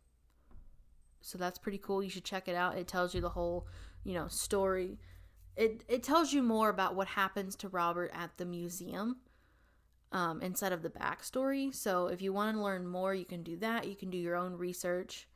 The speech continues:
Um, it's a very creepy thing, and it really makes me uncomfortable to just think about it. So it, it's something. So now we are going on,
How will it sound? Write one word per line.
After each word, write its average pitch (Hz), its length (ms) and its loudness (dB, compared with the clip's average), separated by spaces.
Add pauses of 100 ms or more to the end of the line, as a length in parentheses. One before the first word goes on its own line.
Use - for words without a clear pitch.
(480)
Um, 165 400 -4
it's 208 280 0
a 214 40 2
very 233 420 4 (180)
creepy 254 580 0
thing, 202 680 -2 (640)
and 185 240 0
it 165 240 -4 (120)
really 185 460 0
makes 175 340 -6
me 185 200 -4
uncomfortable 175 760 -4
to 165 120 -12
just - 300 -8 (120)
think 175 260 -4
about 233 340 2
it. 247 160 -4 (920)
So - 560 -4
it, - 260 -2 (560)
it's 202 220 -2
something. - 440 -4 (760)
So 185 340 6
now 190 640 6
we 185 140 2
are 180 80 4
going 180 320 0
on, 170 320 0